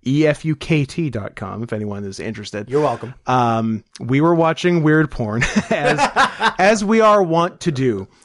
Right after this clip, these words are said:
Speaker 1: And we were d-, both perhaps almost simultaneously reminded of a famous one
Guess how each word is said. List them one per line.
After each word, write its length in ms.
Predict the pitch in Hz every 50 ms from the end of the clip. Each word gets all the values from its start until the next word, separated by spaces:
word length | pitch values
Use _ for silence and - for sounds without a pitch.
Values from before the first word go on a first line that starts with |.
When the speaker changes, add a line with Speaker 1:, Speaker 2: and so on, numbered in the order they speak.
| _ _ _ -
Speaker 1:
And 480 | 156 151 147 143 139 139 139 139 131
we 100 | 147 147
were 340 | 143 147 151 151 151 160 156 - 165
d-, 160 | 127 - - - 190
both 440 | 160 131 226 254 320 311 294 - 196
perhaps 380 | - 247 262 285 349 339 - 349
almost 300 | 285 269 262 233 - -
simultaneously 960 | - 233 220 233 240 233 226 214 - - - 202 196 196 180 - - - 156
reminded 520 | 147 139 135 135 135 135 135 127 131 127 135
of 360 | - - 139 139 139 135 131 -
a 100 | 127 131
famous 500 | 127 - - 185 185 175 151 127 - -
one 360 | 139 127 113 107 107 107 107